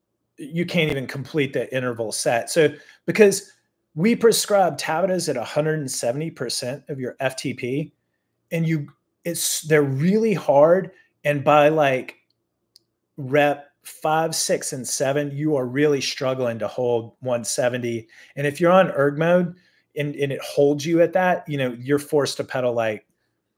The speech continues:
forty, thirty, twenty R P Ms, and then it, you just can't do it. So you gotta turn the erg mode off for the Tabatas. And honestly, I think it's a cruel and unusual punishment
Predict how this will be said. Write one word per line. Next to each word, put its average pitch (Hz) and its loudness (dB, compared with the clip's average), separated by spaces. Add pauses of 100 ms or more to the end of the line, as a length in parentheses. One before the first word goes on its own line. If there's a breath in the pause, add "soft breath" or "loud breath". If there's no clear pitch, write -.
(200)
forty, 147 2
thirty, 131 0
twenty 135 -4
R 127 -2
P 135 -10
Ms, 120 -4
and 120 -6
then 120 -6 (200)
it, 120 -14 (300)
you 131 -10
just 117 -6
can't 117 -6
do 117 0
it. 110 -2 (260 loud breath)
So 156 6 (300 soft breath)
you 156 -2
gotta 196 10
turn 190 4
the 135 0
erg 147 4
mode 131 2
off 127 2
for 170 -4
the 127 -4
Tabatas. 131 0
And 143 -4
honestly, 143 -2 (1400)
I 131 -4
think 143 -6
it's - -8
a 120 -4
cruel 147 -4
and 120 -6
unusual 120 -6
punishment 123 -8